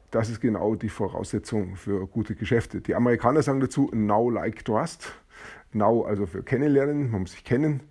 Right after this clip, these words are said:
Like, man muss sich mögen, mögen. Das Mögen, das braucht immer ein bisschen Zeit. Ähm, muss miteinander arbeiten, kommt man miteinander klar, hält jeder seine, ähm, seinen Part ein. Und Trust heißt dann Vertrauen. Vertrauen ist dann der, die größte Stufe.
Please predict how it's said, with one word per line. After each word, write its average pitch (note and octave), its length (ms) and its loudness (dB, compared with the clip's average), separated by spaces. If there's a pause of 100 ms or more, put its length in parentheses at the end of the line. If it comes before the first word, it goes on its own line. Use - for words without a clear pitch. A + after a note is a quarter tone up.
(360)
Like, A#2 360 0
man A2 100 0
muss F#2+ 120 -2
sich F#2 120 -8
mögen, C#3+ 640 2
mögen. D3+ 460 4 (440)
Das - 140 -12
Mögen, A2+ 280 2
das G2 160 -2
braucht - 400 -4
immer A2 320 0
ein G2 160 -4
bisschen - 300 -4
Zeit. C#3+ 300 0 (360)
Ähm, G2+ 460 -4
muss - 220 -4
miteinander G#2 460 0
arbeiten, B2+ 380 2
kommt G2+ 160 -4
man G2 100 -2
miteinander F#2+ 340 -2
klar, A#2 420 2
hält G#2+ 240 2
jeder G2+ 200 0
seine, G2 460 -4 (920)
ähm, F2+ 600 -4 (240)
seinen G2+ 260 2
Part - 300 -6
ein. B2+ 240 -2 (560)
Und A#2 180 -2
Trust A2+ 380 0
heißt A#2 220 0
dann A#2 180 0
Vertrauen. - 460 -2
Vertrauen G#2+ 360 -2
ist A2 140 -2
dann A2+ 120 0
der, A2 100 0 (160)
die C#3+ 80 2
größte C3+ 300 4
Stufe. F2 300 -2